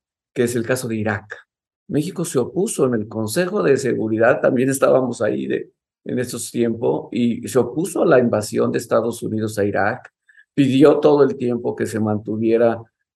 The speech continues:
las inspecciones internacionales para ver si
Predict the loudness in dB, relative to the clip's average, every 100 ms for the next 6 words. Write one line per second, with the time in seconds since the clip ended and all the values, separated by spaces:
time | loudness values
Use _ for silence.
0 | _ -2 0 -4 0 0 0 0 0 0
1 | -2 -4 -4 -4 -4 -2 0 0 -2 -2
2 | 0 0 -2 -4 -8 -8